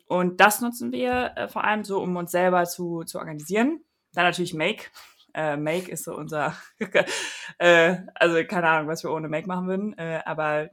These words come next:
damit automatisieren wir eben alle unsere Prozesse, also wirklich von, ähm, weiß nicht, jemand meldet sich zu unserem,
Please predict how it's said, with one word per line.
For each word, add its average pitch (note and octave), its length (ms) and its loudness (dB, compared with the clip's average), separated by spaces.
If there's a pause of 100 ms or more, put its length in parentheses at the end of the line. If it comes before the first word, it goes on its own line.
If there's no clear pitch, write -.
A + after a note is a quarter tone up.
damit D#3 540 -6
automatisieren D#3 600 -6
wir D#3+ 80 -4
eben D#3+ 180 -6
alle D#3+ 220 -6
unsere D#3 240 -14
Prozesse, A3 460 -6
also E3+ 260 -6
wirklich E3 320 -14
von, D#3 340 -4 (540)
ähm, D3+ 320 -6
weiß C3+ 160 -6
nicht, C3+ 160 -14
jemand D3 220 -8
meldet D#3 280 -6
sich - 440 -12
zu - 160 -14
unserem, D3+ 640 -8